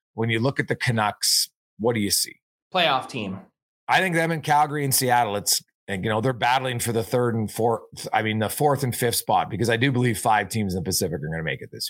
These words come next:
Speaker 1: year.
Speaker 2: Yeah, I, I agree with you, and I think those are the three teams right there. Um, what order they finish in, I think you can just flip a coin right now to start the year. Um,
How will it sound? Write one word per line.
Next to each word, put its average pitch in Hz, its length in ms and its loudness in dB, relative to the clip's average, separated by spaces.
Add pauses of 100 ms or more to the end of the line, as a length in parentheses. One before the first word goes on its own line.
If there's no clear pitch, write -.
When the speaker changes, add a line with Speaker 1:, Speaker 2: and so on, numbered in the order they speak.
Speaker 1:
year. 160 120 2
Speaker 2:
Yeah, 107 200 -2
I, 170 200 0
I 175 220 0
agree 180 320 0
with 214 140 0
you, 240 140 0
and 202 80 2
I 160 140 2
think 160 220 -2
those 147 260 2
are 165 40 2
the 147 140 0
three 147 240 -2
teams 139 440 -4
right 131 240 0
there. 143 540 -2 (280)
Um, 131 640 0 (100)
what 165 320 0
order 170 320 2
they 185 140 2
finish 185 400 0
in, 214 360 0
I 160 140 4
think 165 260 -2
you 156 140 -2
can 147 160 -2
just 131 360 -4 (240)
flip 160 240 -4
a 127 40 -2
coin 104 540 -4 (180)
right 101 160 -2
now 104 220 -2
to - 100 -10
start 113 320 -2
the 107 80 -8
year. 101 340 -8 (720)
Um, 123 720 0